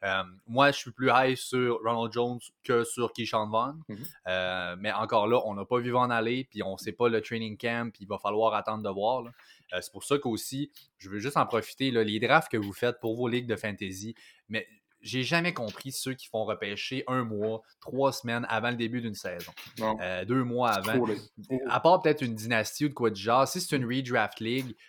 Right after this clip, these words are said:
Speaker 1: faites votre, euh, repêchage le plus proche possible du draft. Essayez d'avoir une meilleure idée. Tout le monde est mieux renseigné.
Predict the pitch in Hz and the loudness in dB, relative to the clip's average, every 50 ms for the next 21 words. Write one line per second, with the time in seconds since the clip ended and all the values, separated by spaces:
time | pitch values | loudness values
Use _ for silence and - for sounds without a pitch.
0 | _ _ - - - - 160 165 175 143 120 101 110 127 135 135 135 - - 113 | _ _ -16 -10 0 4 4 4 4 2 -2 0 4 4 4 4 2 -2 -2 -2
1 | 104 104 101 107 113 107 123 120 131 120 107 104 - 131 127 135 131 113 107 101 | -2 -2 -4 -4 -2 0 2 2 2 2 0 2 2 2 4 4 4 2 -2 -4
2 | 87 - 104 104 - - - - 156 160 147 - - - - 110 101 - - 127 | -6 -8 -12 -12 -10 -8 -2 2 2 2 2 2 -2 -4 -2 -2 -2 -2 -4 -4
3 | 123 107 98 98 98 113 110 - 120 - - 139 143 202 202 147 113 113 123 131 | -4 -4 -4 -2 -2 0 0 0 0 0 0 0 2 2 4 4 4 6 6 4
4 | 127 120 113 113 120 123 139 147 131 113 107 104 135 147 - 143 127 135 165 196 | 4 2 0 0 2 4 4 4 4 2 0 -2 -2 0 2 0 0 0 0 0
5 | 165 135 117 120 127 120 117 110 107 - - 101 95 101 104 120 151 175 | 0 0 0 0 0 0 0 -2 -2 -2 -4 -6 -6 -6 -6 -6 -6 -8